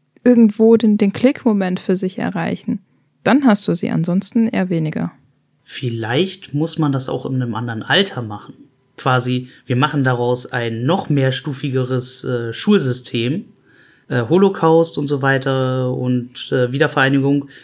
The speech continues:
Speaker 2: schneiden wir in der Schule an. Und dann, zehn Jahre später, musst du noch mal für ein halbes Jahr in die Schule und nimmst halt wirklich die deepen Themen dann durch.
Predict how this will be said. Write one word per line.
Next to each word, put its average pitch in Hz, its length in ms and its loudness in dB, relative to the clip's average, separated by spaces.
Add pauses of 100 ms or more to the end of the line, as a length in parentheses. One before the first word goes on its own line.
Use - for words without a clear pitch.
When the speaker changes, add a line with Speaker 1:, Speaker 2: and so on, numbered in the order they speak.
Speaker 2:
schneiden 131 600 2
wir 180 140 2
in 160 80 0
der 151 100 0
Schule 131 300 0
an. 143 400 -4 (240)
Und 131 240 2
dann, 214 300 4
zehn 156 240 2
Jahre 120 240 2
später, 220 460 2
musst 175 300 -2
du 165 60 2
noch 156 180 0
mal 156 240 0
für 147 560 0 (240)
ein 120 140 0
halbes 147 320 0
Jahr 127 140 -2
in 117 80 -6
die 107 80 -6
Schule 247 440 -2 (480)
und 170 180 0
nimmst 180 280 0
halt 151 180 2
wirklich 156 280 0
die 131 200 -4
deepen 135 440 -2
Themen 113 520 -4
dann 110 240 -4
durch. 107 360 -10